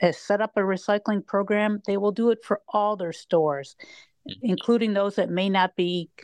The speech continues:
Speaker 1: covered under the law 'cause they're not quite large enough. So we're seeing that kind of effect where we're getting more and more recycling because of the law, even though people aren't subject to it. And that's certainly something we desired from the beginning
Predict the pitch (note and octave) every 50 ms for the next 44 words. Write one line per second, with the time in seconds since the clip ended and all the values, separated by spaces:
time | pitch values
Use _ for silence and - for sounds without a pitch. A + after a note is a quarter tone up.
0 | - _ _ _ - - G#3+ G#3 G3+ G3 F#3 F3+ F3 F3 D#3+ D#3+ D#3+ D#3+ E3+ G3
1 | G3 E3+ C3+ C3 - - - F3+ D3+ E3+ D#3+ D#3+ - - - E3+ E3 D#3+ E3+ D#3+
2 | D#3+ D#3+ E3 D#3 - D#3 C#3 B2 A2+ B2+ _ _ _ _ _ - - - _ _
3 | _ - - F#3 F#3 F3+ F3 E3+ - - A#3+ A#3+ A#3 A3 G#3+ F#3+ F#3+ - - G3
4 | G3 G3 F#3+ F#3 E3+ D#3+ E3 E3+ - - - - F3 G3 - - - - F#3 F#3
5 | F3 E3+ E3+ E3+ D#3 G3 F3 F3 E3+ E3 E3 E3+ F3+ F#3+ F#3+ F#3 F3+ F3 F3 F3
6 | F3 E3+ D#3+ E3 D#3+ - - - F3+ F3+ - - - E3+ D#3+ D#3+ D#3 - - _
7 | _ _ _ _ _ _ _ _ _ _ _ _ _ - F#3 - - - G3 G3
8 | F3+ F#3 F3 D#3 - E3 D#3+ D#3+ D#3+ D#3+ E3 E3 E3 D#3 - F#3 F#3+ G3 F#3 F3+
9 | E3 D#3+ D#3 - - F#3 - - E3 D#3+ D#3 E3 - - - D#3+ D3+ D#3 - -
10 | - E3+ C#3+ C#3 D#3 E3 E3 E3 - - - G3+ G3 F3 E3 D#3+ - - G3+ F3
11 | D#3 F3+ E3 E3 D#3+ C#3+ E3 D#3+ D3 F3 F3 F#3 F#3 F3 - - E3 D#3 D3+ D3+
12 | D3 D#3+ D3 D3 E3+ F#3 F3+ D#3+ D3+ C#3+ D3